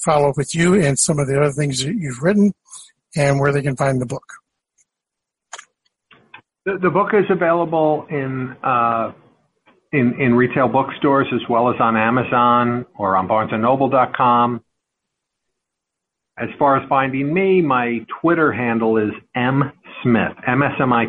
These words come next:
Speaker 2: T H.
Speaker 1: Excellent. Well, thank you very much for being here.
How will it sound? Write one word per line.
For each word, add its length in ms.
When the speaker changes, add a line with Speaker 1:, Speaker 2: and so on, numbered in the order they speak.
Speaker 2:
T 160
H. 160
Speaker 1:
Excellent. 420
Well, 140
thank 240
you 60
very 160
much 200
for 100
being 240
here. 220